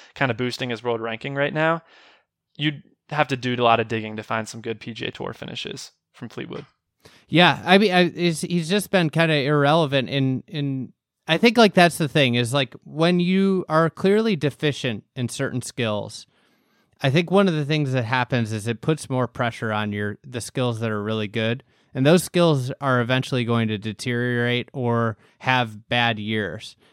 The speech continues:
Speaker 2: And when those, when that happens, like, it, you, it, it really exposes you as, as a golfer. Like, it's why, like, it's really the, the, the tricky thing with golf is, like, do you work really hard to improve your weaknesses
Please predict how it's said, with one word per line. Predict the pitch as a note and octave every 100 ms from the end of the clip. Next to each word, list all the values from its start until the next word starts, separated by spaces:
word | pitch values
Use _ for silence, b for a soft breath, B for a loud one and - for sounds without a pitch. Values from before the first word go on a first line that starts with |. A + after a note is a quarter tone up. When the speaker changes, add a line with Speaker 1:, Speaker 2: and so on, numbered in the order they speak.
| -
Speaker 2:
And | C3 B2
when | C3+ C3
those, | B2+ C#3+ E3 D3
when | - C#3 C#3 C3+
that | D#3+
happens, | D3+ F3 G#3 D3+ C3+
like, | C#3+ C3+
it, | A#2
you, | E2+ D#3+ E3 D#3
it, | - C#3+ -
it | D#3+
really | D3+ F3 F3 D3
exposes | - - D#3 D#3+ B2+ G2+
you | G2 F2 F2 _ _ -
as, | B2 A2 A#2+
as | - B2+ A2+
a |
golfer. | A2 C3 B2+ A#2+ G2
Like, | G#2+ A2+ - b b
it's | B2 C#3+ C#3+
why, | D#3 D#3 D#3 D3+
like, | E3 F3+ G3 - b b b
it's | F#3+ -
really | A#3 B3+ G#3+
the, | E3+ D3+
the, | E3 D3+ C#3+ C#3 -
the | F#3 D3 C#3
tricky | - F#3+ F3+ E3
thing | - C#3 A#2+ A2
with | A#2 -
golf | B2 G#2 G2
is, | A#2+ G#2
like, | B2+ A#2+ b b b -
do | E3
you | E3+
work | D3 G3 A3+ -
really | D#3 D#3 F3+ F3+ D#3+
hard | D3 C#3 B2 A#2 B2 - _
to | -
improve | C#3 B2+ D3 D3
your | C3+ A#2+
weaknesses | C3 A2+ B2+ A2+ A#2+ G2+ G#2 -